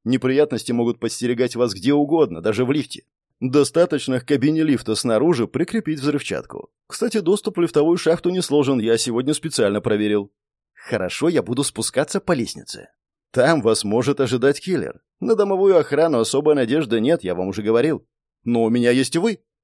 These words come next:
«Если будет взорван мощный заряд,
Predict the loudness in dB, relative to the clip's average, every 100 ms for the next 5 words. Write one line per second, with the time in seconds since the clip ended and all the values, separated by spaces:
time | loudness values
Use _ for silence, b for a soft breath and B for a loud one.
0 | _ _ -10 -4 -2 -2 -2 -2 -2 -2
1 | -4 -2 0 2 0 -2 -2 -4 -2 0
2 | 2 0 -2